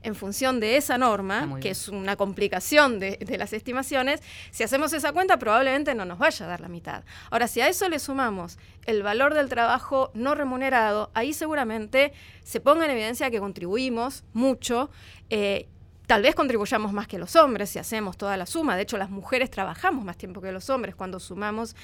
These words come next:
Speaker 1: tiempo de trabajo remunerado y no remunerado.
Speaker 2: Mm.
Speaker 1: Eh,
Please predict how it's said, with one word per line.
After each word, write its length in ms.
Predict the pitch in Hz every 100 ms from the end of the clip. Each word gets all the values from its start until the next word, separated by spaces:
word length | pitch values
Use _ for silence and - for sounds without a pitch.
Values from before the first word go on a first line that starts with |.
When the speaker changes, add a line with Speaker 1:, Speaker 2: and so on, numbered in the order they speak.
| - - -
Speaker 1:
tiempo 260 | 226 226
de 60 | 202
trabajo 360 | 185 196 202 214
remunerado 680 | 202 190 190 196 226 226 -
y 80 |
no 100 | 190
remunerado. 680 | 180 175 180 220 269 190 202
Speaker 2:
Mm. 100 | 156 151 135 - - - -
Speaker 1:
Eh, 480 | - 240 240 233 240